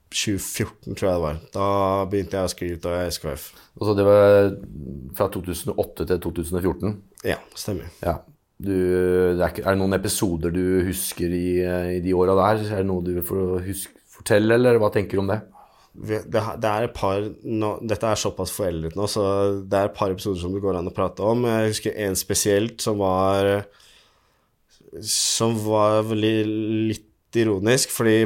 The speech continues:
Speaker 1: plutselig inne på vår pub så står det engelskmenn med, med Rosenborg-pins. Det var Rosenborg da, som hadde et, eh, de hadde et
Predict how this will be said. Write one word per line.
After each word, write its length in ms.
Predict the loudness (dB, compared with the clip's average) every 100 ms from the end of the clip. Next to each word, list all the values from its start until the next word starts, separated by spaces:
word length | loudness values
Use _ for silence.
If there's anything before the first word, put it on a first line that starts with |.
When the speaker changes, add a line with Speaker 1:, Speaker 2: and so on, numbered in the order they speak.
| 0 -10 -4
Speaker 1:
plutselig 680 | -2 0 -2 -2 0 0 2
inne 140 | 0
på 100 | 0
vår 160 | 2 2
pub 180 | 0 -2 -2
så 120 | -4
står 360 | -2 0 0 2
det 80 | 2 2 0 -2
engelskmenn 560 | -2 -4 -4 -4 -2 -2
med, 760 | -2 -2 -2 -2 -2 -4 -2
med 160 | -2 -2
Rosenborg-pins. 960 | -4 -8 -8 -6 -8 -8 -6 -6 -4 -4 -4 -6 _ -20 -20 -20 -8
Det 160 | 0
var 100 | 2 2
Rosenborg 560 | 0 -2 -2 0 0 0
da, 60 |
som 140 | -2 -4
hadde 220 | -2 -2
et, 100 | -2
eh, 320 | 0 0 0 -4 _ _ _ _
de 80 | -10
hadde 160 | -8
et 80 | -8